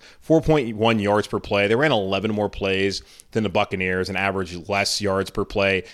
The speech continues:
and had the same amount of first downs. Just not good enough. Hasn't been good enough all season long. That's why Frank Reich's not here, and that's why Thomas Brown in five weeks' time will no longer be here in Carolina either.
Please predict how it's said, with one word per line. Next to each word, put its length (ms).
and 120
had 160
the 40
same 220
amount 160
of 60
first 280
downs. 340
Just 260
not 180
good 140
enough. 340
Hasn't 260
been 80
good 140
enough 200
all 120
season 240
long. 340
That's 180
why 120
Frank 240
Reich's 240
not 140
here, 180
and 80
that's 120
why 80
Thomas 320
Brown 440
in 140
five 260
weeks' 180
time 220
will 60
no 120
longer 260
be 160
here 160
in 60
Carolina 440
either. 520